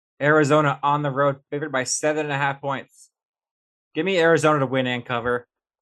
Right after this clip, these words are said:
I don't wanna spend too much time on this game because Jacksonville's terrible. I want Trevor Lawrence to be good. He's just not good in the N F L yet. So Kyler's excellent. The defense is really good. Arizona weapons are crazy.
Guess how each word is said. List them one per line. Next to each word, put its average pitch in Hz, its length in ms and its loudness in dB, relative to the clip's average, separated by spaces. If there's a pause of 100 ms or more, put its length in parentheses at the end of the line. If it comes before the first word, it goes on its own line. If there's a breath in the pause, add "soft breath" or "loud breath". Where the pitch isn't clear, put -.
I 135 100 0
don't 147 100 0
wanna 151 160 2
spend 143 260 -6
too 147 80 -10
much 131 180 -6
time 120 220 -4
on 123 80 -6
this 120 160 -10
game 120 260 -6
because 113 240 -10
Jacksonville's 113 540 -6
terrible. 107 460 -8 (760)
I 143 180 2
want 151 220 0
Trevor 147 220 0
Lawrence 143 260 -4
to 143 60 -12
be 139 100 -6
good. 131 260 0
He's 120 160 -12
just 131 180 -10
not 120 180 -4
good 117 160 -6
in 113 40 -8
the 113 80 -6
N 107 80 -4
F 101 80 -10
L 104 140 -8
yet. 73 180 -16 (260)
So 110 420 -8 (640)
Kyler's 156 340 2
excellent. 135 480 -4 (460)
The - 60 -20
defense 139 360 -2
is 117 140 -10
really 120 200 -4
good. 113 360 -4 (640)
Arizona 143 300 2
weapons 127 360 -2
are 113 120 -10
crazy. 135 600 -4